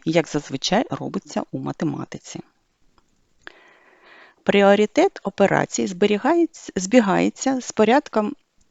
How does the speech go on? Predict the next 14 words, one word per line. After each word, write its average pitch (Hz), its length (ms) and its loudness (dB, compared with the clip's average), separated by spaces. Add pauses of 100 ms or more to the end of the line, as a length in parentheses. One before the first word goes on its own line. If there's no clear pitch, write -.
(320)
виконання 190 760 2
операцій, - 680 -4
прийнятих 185 600 -2
у - 80 -4
математиці. - 800 -2 (260)
За 214 200 4
одним 330 320 0
винятком, 170 560 -2 (140)
операція 226 600 4
знаходження 151 800 -4 (320)
протилежного 151 840 2
числа - 400 0
в 339 80 -2
Excel - 460 -4